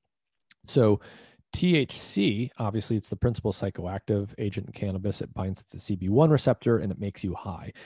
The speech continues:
It also does a number of other things because it's not just binding to the C B one receptor, it's binding to a number of things in your brain. And the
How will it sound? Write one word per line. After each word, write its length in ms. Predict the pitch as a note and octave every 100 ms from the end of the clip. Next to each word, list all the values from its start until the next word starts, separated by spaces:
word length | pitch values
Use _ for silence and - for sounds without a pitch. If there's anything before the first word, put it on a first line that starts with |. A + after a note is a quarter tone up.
| -
It 80 | -
also 160 | A3 E3
does 200 | C3 B2
a 60 |
number 260 | G#2+ G#2+ G2+
of 100 | F2+
other 220 | C#3+ C3+
things 320 | - F#2 A2+
because 220 | - G2+ G2
it's 120 | -
not 140 | B2 -
just 360 | F#2+ G2 - E2
binding 360 | F2 G2 F#2 F2+
to 80 |
the 60 | F2
C 160 | - E2+
B 120 | E2+
one 200 | A#2 D#3
receptor, 520 | G2+ - D#2+ - F2
it's 120 | E2+
binding 400 | - F2+ F#2+ F#2+
to 160 | - F2+
a 40 |
number 300 | E2+ F#2 F#2
of 80 | E2
things 240 | E2+ D#2
in 60 | F2+
your 100 | D#2+
brain. 420 | A2+ E3+ D#2+ G#2 - - - -
And 140 | A2 A2
the 260 | G#2+ G#2